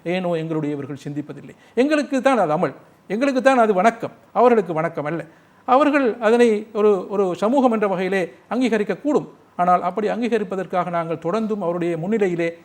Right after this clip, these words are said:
அவருக்கு காட்சிப்படுத்துகின்ற அமைப்பிலே மனம் முரண்டாக இதனை நாங்கள் இப்படித்தான் செய்வோம், அதை யாரும் கேட்க முடியாது என்ற கணக்கிலே செய்ய முடியாது. ஏனென்றால் எல்லோருக்கும் உணர்வுகள் இருக்கின்றன. எங்கள் உணர்வுகள் பாதிக்கப்படுகின்ற நிகழ்ச்சிகள் நடக்கின்ற பொழுது மட்டும்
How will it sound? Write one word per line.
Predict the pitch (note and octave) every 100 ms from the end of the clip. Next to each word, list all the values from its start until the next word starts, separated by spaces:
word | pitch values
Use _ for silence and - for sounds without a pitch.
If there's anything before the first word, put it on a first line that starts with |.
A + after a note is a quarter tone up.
| _
அவருக்கு | - F3 F3+ -
காட்சிப்படுத்துகின்ற | G3 A3 G#3+ G3 F3 F3 E3
அமைப்பிலே | D3+ F#3+ F3+ F3 F3 - - -
மனம் | E3 B3+
முரண்டாக | C4 A#3 G#3+ F#3+ F#3 F#3+ F3+ -
இதனை | F3+ G3
நாங்கள் | F#3 F3+ F3
இப்படித்தான் | F3 G#3+ G3 G#3
செய்வோம், | G3 F#3 F#3 F#3 - -
அதை | F#3 G3+
யாரும் | G#3 A3+
கேட்க | A3 A3+ A#3
முடியாது | G#3 G3 F#3
என்ற | F3+ E3+
கணக்கிலே | E3+ F3 F3 E3+
செய்ய | E3+ G3 G#3
முடியாது. | F3+ F3+ C#3+ - _ _
ஏனென்றால் | F#3+ F#3 B3+ G#3 D#3 -
எல்லோருக்கும் | - A3 A#3 G#3+
உணர்வுகள் | D#3 G#3+ G3
இருக்கின்றன. | C#3 C3 C3 B2+ _
எங்கள் | - A3 B3+
உணர்வுகள் | B3 B3 A#3+ B3 A#3 -
பாதிக்கப்படுகின்ற | - A3+ A#3 A3 A3 G#3+
நிகழ்ச்சிகள் | G3+ G3 A3 G#3+ G#3+
நடக்கின்ற | G3+ G#3 G#3
பொழுது | G3 G3+
மட்டும் | G3 F#3+ D#4+ B3+